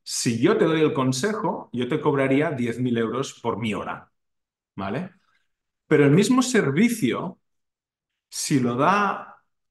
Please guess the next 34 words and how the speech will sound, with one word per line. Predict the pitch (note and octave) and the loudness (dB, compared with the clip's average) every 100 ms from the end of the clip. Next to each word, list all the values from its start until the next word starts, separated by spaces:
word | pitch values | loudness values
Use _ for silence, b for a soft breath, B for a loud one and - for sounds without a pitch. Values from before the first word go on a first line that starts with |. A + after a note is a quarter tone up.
| _ - | _ -4
nuestro | C#3 C#3 - B2 | -2 -2 -2 0
amigo | C#3 G3+ C3 | 2 2 2
Warren | B2 C3+ C#3 | 2 2 0
Buffett, | A#2+ D#3+ D3+ - - | 0 -2 -2 -4 -6
él | C3+ | -4
puede | C3+ E3 | -4 -4
cobrar | B2+ G#2+ G2+ | -6 -4 -4
un | G2 | -4
millón | G2+ G2 G2 | -4 -6 -6
de | F#2 F#2 F#2 | -6 -8 -8
euros | G#2+ G2 G#2 - | -6 -4 -6 -8
o | G#2+ | -8
un | F#2+ | -6
millón | G2 | -6
de | G2 | -8
dólares | F#2 G2+ D#3 | -8 -8 -10
por | - G#2 | -10 -10
esa | - A#2 | -4 -2
hora. | G3+ - - - _ _ _ _ B B B B _ | -2 -4 -8 -18 _ _ _ _ B B B B _
¿Cuál | - G3+ | 0 2
es | C4 | 4
la | B3+ | 4
diferencia? | A#3 G#3+ E3 C3 A2+ G2+ - - _ _ _ _ - | 2 2 4 4 2 -2 -6 -10 _ _ _ _ -4
¿Es | D#3 | 0
la | A#3+ | 0
diferencia | A#3+ - C#3+ D3 - B2+ | 0 0 0 0 0 0
realmente | B2+ B2 A2+ A2+ A2+ A2 | 0 -2 -2 -2 -4 -4
el | G#2 F#2+ | -4 -4
servicio? | - G2 - G2 G#2+ - C4+ A#3+ - _ _ _ _ _ _ _ _ _ _ | -6 -8 -8 -8 -6 -6 -6 -8 -14 _ _ _ _ _ _ _ _ _ _
¿O | D3 | 2
es | C#3 C#3+ - - | 2 2 -2 -2
realmente | D#3 D3+ C#3+ D3+ | 0 2 0 0
la | C3 | 0
diferencia | C3 A2+ A2+ A#2 A2+ A2+ A2 A#2+ | 0 0 -2 -2 -2 -2 -4 -12